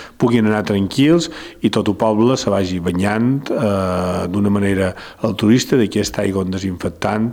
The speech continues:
perquè, perquè sigui així. I, eh, com dic abans, eh, les anècdotes no deixen de ser anècdotes, però no han de, no han de tapar un fet que és per l'interès general i que si qualcú qualque vegada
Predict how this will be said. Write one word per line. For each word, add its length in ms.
perquè, 380
perquè 240
sigui 280
així. 260
I, 140
eh, 480
com 520
dic 280
abans, 440
eh, 680
les 160
anècdotes 760
no 140
deixen 280
de 120
ser 180
anècdotes, 580
però 220
no 160
han 200
de, 240
no 160
han 140
de 100
tapar 540
un 240
fet 320
que 160
és 160
per 160
l'interès 420
general 600
i 140
que 140
si 180
qualcú 320
qualque 320
vegada 420